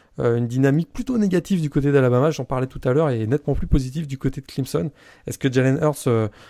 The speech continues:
va réussir à être, euh, à faire un meilleur match ? Euh,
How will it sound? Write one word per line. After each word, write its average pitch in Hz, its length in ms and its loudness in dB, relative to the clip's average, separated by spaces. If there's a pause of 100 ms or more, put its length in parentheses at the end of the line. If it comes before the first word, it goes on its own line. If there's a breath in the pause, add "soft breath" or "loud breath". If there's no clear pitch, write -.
(260 soft breath)
va 120 120 2
réussir 123 360 2
à 123 100 4
être, - 220 -4
euh, 107 420 -2
à 104 60 -2
faire 123 180 -2
un 113 80 0
meilleur 139 360 2
match ? 151 300 -2 (460 soft breath)
Euh, 110 380 0